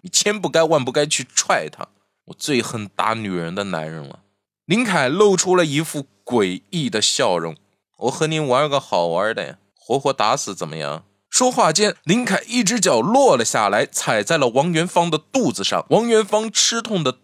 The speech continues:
大叫一声，正巧张国栋他们也刚刚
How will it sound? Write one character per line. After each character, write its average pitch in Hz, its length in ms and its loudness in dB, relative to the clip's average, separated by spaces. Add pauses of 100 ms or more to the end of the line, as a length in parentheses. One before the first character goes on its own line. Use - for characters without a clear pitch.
大 120 220 2
叫 110 260 0
一 104 80 -4
声， 110 180 -6
正 214 240 0
巧 - 380 0
张 254 240 4
国 196 180 2
栋 202 160 0
他 - 220 0
们 170 240 -4
也 101 200 -2 (140)
刚 196 240 2
刚 175 280 -2